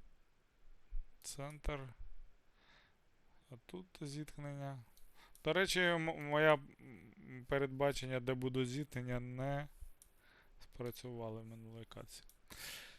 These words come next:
Так, дивимось, ну що. Е, у нас доєднались нові хлопці. Можливо, ми щас познайомимось тут з кимось. Так,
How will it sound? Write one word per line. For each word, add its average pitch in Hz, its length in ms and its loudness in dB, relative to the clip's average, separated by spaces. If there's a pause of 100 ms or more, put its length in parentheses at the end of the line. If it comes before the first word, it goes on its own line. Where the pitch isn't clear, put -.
(560)
Так, 117 280 10 (160)
дивимось, 123 420 -2
ну 175 160 2
що. 120 300 2 (840)
Е, 131 220 6
у 139 40 6
нас 202 240 8
доєднались 160 580 8
нові 131 220 2
хлопці. 170 600 0 (760)
Можливо, 131 300 -8
ми 131 120 -10
щас 120 260 -8
познайомимось 151 840 -4
тут 139 180 -10
з - 60 -8
кимось. 139 580 -8
Так, 123 200 -4